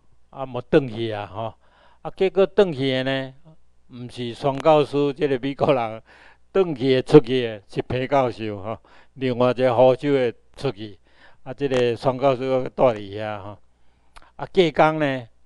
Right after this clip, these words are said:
啊，天光啊，这宣教师就徛到窗仔前安尼吼，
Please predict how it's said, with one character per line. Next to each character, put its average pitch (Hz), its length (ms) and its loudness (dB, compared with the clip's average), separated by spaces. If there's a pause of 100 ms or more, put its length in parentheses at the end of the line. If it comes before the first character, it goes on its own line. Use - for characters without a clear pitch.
(680)
啊， 117 500 -6
天 147 240 -8
光 151 220 -2
啊， 147 280 0
这 143 140 -2
宣 135 260 -6
教 147 140 2
师 131 80 0
就 139 340 0
徛 123 80 -4
到 139 160 4
窗 127 280 -4
仔 143 80 0
前 117 280 -4
安 123 160 -6
尼 120 200 -6
吼， 110 180 -12